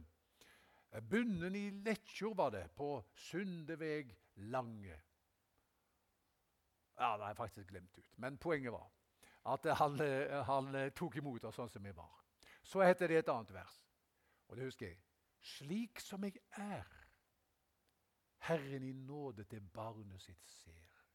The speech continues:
Om synder og tvil, det er hele mi ære.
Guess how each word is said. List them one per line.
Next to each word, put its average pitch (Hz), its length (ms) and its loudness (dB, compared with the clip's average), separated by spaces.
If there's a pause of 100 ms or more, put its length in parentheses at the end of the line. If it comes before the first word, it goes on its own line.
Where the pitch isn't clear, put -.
(760)
Om 104 160 -10
synder 208 540 2
og - 100 -14
tvil, 175 480 -6
det 156 140 2
er 139 160 0
hele 147 340 -4
mi 117 160 -6 (160)
ære. 101 340 -4